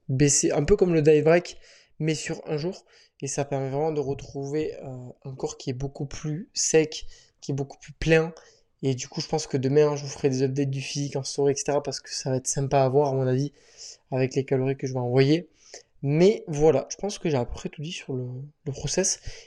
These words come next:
Et juste un truc que j'ai oublié, c'est que du coup, au niveau de mes apports, là, de deux mille quatre cents calories, je vais pas changer, je vais être aussi en diète flexible. Euh, jeûne intermittent, à voir, selon si j'ai envie de manger ou pas le matin. Je pense que j'aurai envie de manger, donc peut-être que je mangerai.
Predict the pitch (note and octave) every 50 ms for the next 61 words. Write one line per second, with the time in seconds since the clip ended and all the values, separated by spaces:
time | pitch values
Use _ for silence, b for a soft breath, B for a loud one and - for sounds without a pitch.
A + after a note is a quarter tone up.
0 | B - C#3+ C#3+ C3+ E3+ G3 - F3+ D#3+ - - E3 - D#3 D3 C#3+ C3+ D3+ F#3+
1 | F#3+ G3 - D#3 - D#3 C#3 C3 C#3 C3+ - G3 G3 F3 D#3+ D3+ D3 C#3+ C#3+ C#3
2 | C3 D3 C#3+ C#3+ G#3 G3+ F#3 E3 D3+ C#3 C3+ C3+ D3 D#3 D#3 C#3+ D#3 D3 - D3+
3 | D3 D3 D3 C#3+ D3 E3 F#3+ G#3+ B B B B B B B - C#3+ C3 C#3+ C#3
4 | E3+ E3+ D#3+ - F3 F3 F#3+ F#3+ E3 D3+ C#3+ C#3+ - - D3+ C#3+ - E3+ D#3 D3
5 | C#3 D3+ D3 D3 - C#3+ C#3 - - G3+ F3+ D#3+ C3+ b b b b b b b
6 | - C#3 C3 C3 C3 - D3 D3+ C#3 D#3 E3 E3+ E3+ E3 D#3+ F3+ E3 E3 E3+ D#3
7 | - F3+ F3 E3 D#3+ - - - C#3+ C#3 D3+ F#3 G3+ G3 - - - C#3+ C#3 C#3
8 | C#3 - C#3+ C#3 C#3+ C3+ C3+ C3 C3 C3+ C3 B2+ C3+ C#3 - - C3 - D3+ D#3
9 | - B B B B B B B B - C3+ C3 C3+ B2+ - E3 F3 - - b
10 | b b b b b b - - - C#3+ C3+ - - D3+ C#3 C3 C3 C3 B2+ C#3
11 | C3 A#2+ C3+ C3+ C3+ C3+ C3 C3+ C#3 C#3 C#3 D3 C#3+ C#3+ B2+ A#2+ A2+ - C#3+ -
12 | - D3 C3+ C3+ C3+ C3 B2+ D#3 F3+ G3+